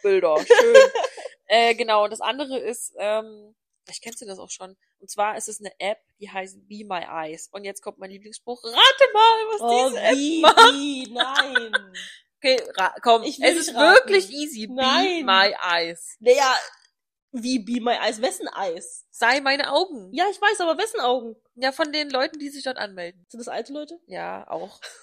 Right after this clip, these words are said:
Speaker 1: Ja, ja, jetzt geht's schon los, da kommen die Tränen.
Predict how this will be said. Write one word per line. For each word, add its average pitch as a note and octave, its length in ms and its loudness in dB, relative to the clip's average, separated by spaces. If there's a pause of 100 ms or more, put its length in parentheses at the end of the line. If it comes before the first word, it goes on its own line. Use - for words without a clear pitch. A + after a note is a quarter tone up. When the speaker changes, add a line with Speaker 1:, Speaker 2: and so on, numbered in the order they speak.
(1300)
Speaker 1:
Ja, B3 140 4 (260)
ja, G#3+ 140 -8 (200)
jetzt A3 160 -6
geht's - 220 -6
schon C4+ 140 -2
los, B3 160 -2
da A3 100 -2
kommen A#3 180 -8
die C4+ 100 -6
Tränen. A3+ 320 -6